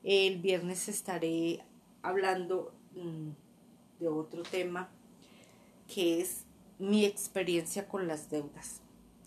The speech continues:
Les contaré mis, mis dos experiencias, a ver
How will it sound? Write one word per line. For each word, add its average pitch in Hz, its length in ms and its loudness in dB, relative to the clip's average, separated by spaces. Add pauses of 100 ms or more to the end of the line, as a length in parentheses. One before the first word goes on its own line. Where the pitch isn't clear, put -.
(120)
Les 170 160 -6
contaré 165 440 -6
mis, 160 320 -6 (120)
mis 175 400 -6
dos 180 260 -4
experiencias, 202 1160 -4 (1120)
a 160 120 -4
ver 160 280 -2